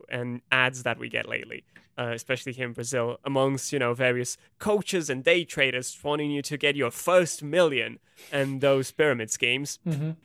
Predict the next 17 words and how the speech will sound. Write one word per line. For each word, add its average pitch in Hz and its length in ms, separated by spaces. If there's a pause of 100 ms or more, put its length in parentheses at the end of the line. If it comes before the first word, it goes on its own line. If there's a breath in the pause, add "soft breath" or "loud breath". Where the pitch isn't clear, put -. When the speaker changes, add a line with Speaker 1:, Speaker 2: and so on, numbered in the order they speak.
(100)
Speaker 1:
we 185 120
also 208 360
get, 135 320
like, 139 240
certain 135 500 (240)
far-right, 139 760
pretty 120 160
much, 120 260
groups 123 360 (200)
that's 139 140
like, 143 240
"Oh, 196 200
no, 180 220
but 131 220
you 151 60
need 170 240
to - 120